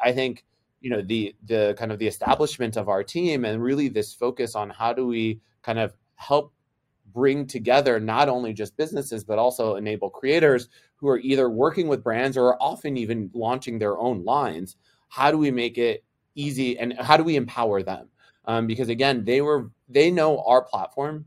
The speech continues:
better than anyone. They know how to use our platform better than anyone. They know how to really resonate with communities better than anyone. I mean, I think just, just this past week, um, we had this massive kind of really exciting moment on our platform with, um, with Joe Freshgoods and his relationship with New Balance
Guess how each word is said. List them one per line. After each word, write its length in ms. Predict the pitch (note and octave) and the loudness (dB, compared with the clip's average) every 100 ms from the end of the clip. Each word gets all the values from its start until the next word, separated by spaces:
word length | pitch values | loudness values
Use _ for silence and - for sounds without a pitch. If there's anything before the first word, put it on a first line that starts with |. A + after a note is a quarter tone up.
| _ | _
better 260 | B2 C#3 | 2 4
than 160 | C#3 A2 | 4 2
anyone. 360 | G#2+ G2+ E2 E2 | -4 -4 -6 -6
They 100 | G#2 | 0
know 160 | B2 | 2
how 100 | C3+ | 4
to 80 | C3 | 2
use 300 | G#2+ B2 C3 | 2 0 4
our 120 | B2 | 2
platform 420 | A#2+ A#2 F#2+ A2 | 2 -2 0 -4
better 180 | G2 G#2 | -2 -2
than 160 | G2+ G2+ F#2 | -2 -8 -14
anyone. 300 | F#2+ F#2+ F#2 _ _ | -6 -4 -6 _ _
They 80 | A#2 | -2
know 140 | B2+ C3 | 2 2
how 120 | C3 | 2
to 80 | B2 | 4
really 240 | B2+ C3 | 2 2
resonate 460 | A2 B2+ B2+ B2+ A#2+ | 0 -2 -2 -4 -4
with 140 | A#2+ | -6
communities 480 | A2+ G#2+ A2 G#2 F#2 | -6 -4 -4 -6 -4
better 240 | G2 F#2+ | -4 -4
than 160 | F#2 F2+ | -6 -12
anyone. 440 | F2+ F2+ F2+ F2 _ _ _ | -10 -8 -8 -10 _ _ _
I 60 | A#2 | -2
mean, 200 | A#2+ A#2 A#2+ | -2 -2 -6
I 80 | B2+ | -4
think 220 | B2 A#2+ | -4 -4
just, 260 | C3+ B2+ _ | -6 -6 _
just 240 | A2+ C#3+ C#3+ | -4 -4 -2
this 140 | C#3+ | -4
past 360 | C#3+ B2 B2 - | 0 -2 -2 0
week, 320 | C#3 B2+ - _ _ _ - | 2 2 0 _ _ _ -2
um, 280 | A#2 A2 G#2+ | 2 2 0
we 100 | A#2 | -2
had 180 | A#2+ | 0
this 160 | A2+ G#2+ | -2 -6
massive 640 | A2+ A2+ B2+ - B2 G#2+ | -6 -4 -6 0 0 0
kind 160 | A#2 G#2 | -6 -8
of 100 | G2 | -8
really 280 | A2+ C3+ B2+ | 0 0 0
exciting 440 | A#2 - A2 G#2+ A2 | -2 0 -2 -2 -4
moment 340 | A2+ A2+ G#2 | -4 -4 -4
on 100 | G2+ | -4
our 80 | G#2+ | -2
platform 460 | C#3 C3+ - A#2+ | 2 2 0 -4
with, 220 | G#2+ G2+ - _ _ - | -2 -2 -4 _ _ 0
um, 500 | A2+ G#2 G2 F#2 F#2 | 4 4 4 -2 -6
with 220 | B2 A2 | -4 -2
Joe 180 | - A2+ | 2 2
Freshgoods 560 | A2 A#2 - G#3+ F3+ C3+ | 2 -2 4 4 4 2
and 140 | B2 | 0
his 300 | B2+ D3 B2+ | 2 2 2
relationship 640 | B2+ B2+ D3 D3 C3 C3 | 0 2 0 -2 -8 -6
with 100 | B2+ | -6
New 160 | C3 G#3 | -4 -4
Balance 400 | G3+ C#3 C3+ B2+ | -2 -2 -4 -6